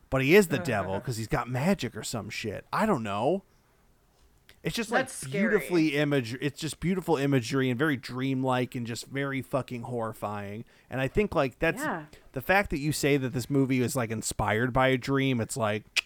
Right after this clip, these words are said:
Speaker 1: perfect. Perfect.
Speaker 2: Yeah.
Speaker 1: I feel like this whole thing is just kind of like, you know, you wake up and you're like, "Ah, what was that?"
Speaker 2: <laughs> Um, they got that shot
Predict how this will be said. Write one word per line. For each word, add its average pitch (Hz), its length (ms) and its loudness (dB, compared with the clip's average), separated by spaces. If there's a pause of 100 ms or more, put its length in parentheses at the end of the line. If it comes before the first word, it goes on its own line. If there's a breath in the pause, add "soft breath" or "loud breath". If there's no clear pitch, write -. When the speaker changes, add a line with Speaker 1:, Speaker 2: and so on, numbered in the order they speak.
(240)
Speaker 1:
perfect. - 580 -6 (840 soft breath)
Perfect. 135 580 0
Speaker 2:
Yeah. - 140 -12
Speaker 1:
I 147 100 4
feel 175 160 2
like 151 140 4
this 139 140 -2
whole 147 140 2
thing 131 200 0
is 117 100 -2
just 120 160 -6
kind 127 180 -2
of 117 120 -2
like, 110 320 -2
you 123 40 0
know, 104 400 0 (300)
you 117 120 -4
wake 123 240 -2
up 117 160 2
and 117 80 -6
you're 117 60 0
like, 113 80 -2 (220 loud breath)
"Ah, 196 640 8 (240)
what 156 240 4
was 165 340 -2
that?" 117 340 -8 (1160 soft breath)
Speaker 2:
<laughs> 220 360 -2 (500 loud breath)
Um, 202 420 0
they 220 200 -4
got 196 380 2
that 220 200 0
shot 175 600 -2